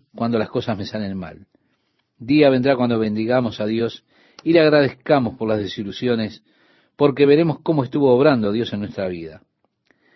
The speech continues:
Lo mejor que rindo a Dios, lo mejor que puedo rendir es nuestra vida, mi vida, su vida, estimado oyente.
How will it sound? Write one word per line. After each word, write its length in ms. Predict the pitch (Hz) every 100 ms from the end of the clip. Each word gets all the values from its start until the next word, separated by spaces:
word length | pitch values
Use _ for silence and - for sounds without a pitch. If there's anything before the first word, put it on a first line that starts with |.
| _ _ _
Lo 160 | 117 127
mejor 480 | 127 - 165 143 - -
que 460 | 123 113 101 104 _
rindo 880 | 101 107 135 151 131 123 123 120 135
a 120 | 101
Dios, 520 | 107 120 117 - - _ _ _ _ _ _
lo 120 | 113
mejor 220 | 110 127
que 120 | 110
puedo 200 | 104 120
rendir 340 | 104 98 101 101
es 140 | 85
nuestra 320 | 104 92 95
vida, 400 | 98 101 92 92 - _ _ _
mi 220 | - 120 117
vida, 480 | 110 101 95 95 _
su 240 | - - 127
vida, 260 | 120 98
estimado 320 | 87 98 90
oyente. 460 | 87 82 80 - _